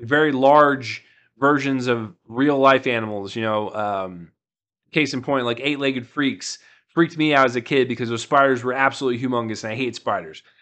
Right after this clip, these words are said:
But, uh, yeah, no, maybe I'll talk about that, um, as another topic of conversation for that episode. But Beast will be the main topic of conversation for next week's episode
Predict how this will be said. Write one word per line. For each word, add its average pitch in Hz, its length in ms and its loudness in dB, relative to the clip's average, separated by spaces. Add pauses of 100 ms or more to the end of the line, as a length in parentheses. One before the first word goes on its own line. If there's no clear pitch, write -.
(160)
But, 139 120 2
uh, 135 120 2
yeah, 143 360 2
no, 151 140 2
maybe 156 220 2
I'll 147 100 4
talk 143 220 2
about 127 180 2
that, 127 300 2 (340)
um, 113 680 -4 (460)
as 120 220 -4
another 120 260 -2
topic 117 280 -2
of 104 80 -16
conversation 120 500 -4
for 117 80 -10
that 107 140 0
episode. 113 360 -6
But 113 280 0 (340)
Beast - 560 -6 (280)
will 101 80 -16
be 107 100 -12
the 101 120 -12
main 143 500 -2 (420)
topic 127 400 -2
of 110 160 -8
conversation 110 560 -8
for 101 260 -8
next 160 280 -2
week's 165 160 -6
episode 143 580 -4